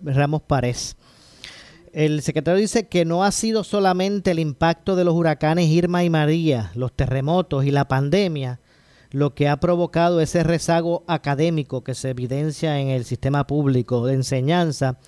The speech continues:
sino también el reto que supone a las escuelas y sus maestros competir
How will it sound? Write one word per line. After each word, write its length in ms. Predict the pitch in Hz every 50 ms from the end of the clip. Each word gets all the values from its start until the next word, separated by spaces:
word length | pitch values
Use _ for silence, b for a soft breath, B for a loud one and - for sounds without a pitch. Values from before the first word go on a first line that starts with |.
| B B B B B B B B B B B
sino 320 | - - 170 160 165 165
también 380 | - 170 160 160 156 170 180 202
el 100 | 220 196
reto 640 | 180 190 214 233 240 226 - - 175 160 160 -
que 160 | - 170 151
supone 800 | - - 160 143 - - 196 202 220 214 190 175 170 170 170 - -
a 160 | 165 160 151
las 140 | 147 143 147
escuelas 440 | 147 - - - 165 175 185 185
y 100 | 185 190
sus 180 | 170 - 196 180
maestros 580 | 175 175 180 185 196 208 - _ - 185 160 -
competir 880 | _ - 170 156 156 147 - - 156 147 - - 190 220 247 254 240